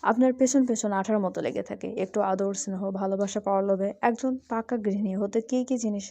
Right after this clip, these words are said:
জানতে হয়, কীভাবে সব কিছু একা হাতে সামলাতে হয়, সর্বোপরি ইট পাথরের তৈরি একটা দালানকে কীভাবে সংসারের রূপ দিতে হয়, এসব জানার জন্য বেহায়ার মতো আপনার পেছন পেছন লেগে থাকি। আমি আপনার সংসার ভাঙতে নয়,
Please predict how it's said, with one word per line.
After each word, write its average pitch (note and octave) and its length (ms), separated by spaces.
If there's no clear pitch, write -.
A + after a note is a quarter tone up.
জানতে G3 340
হয়, F#3 260
কীভাবে G#3 340
সব A#3+ 240
কিছু A#3+ 320
একা G3+ 260
হাতে G#3+ 220
সামলাতে G#3+ 440
হয়, F#3+ 180
সর্বোপরি C4 580
ইট A3 200
পাথরের A#3 360
তৈরি A#3 300
একটা G#3 260
দালানকে G3 480
কীভাবে G3 360
সংসারের G#3 520
রূপ G#3+ 160
দিতে G#3+ 300
হয়, F#3+ 240
এসব A3 320
জানার A3 300
জন্য A#3 240
বেহায়ার G#3 460
মতো F#3+ 220
আপনার F3 280
পেছন F3+ 320
পেছন F3 260
লেগে E3+ 240
থাকি। F#3 300
আমি B3+ 240
আপনার C#4 240
সংসার A#3 420
ভাঙতে F#3+ 320
নয়, G#3 180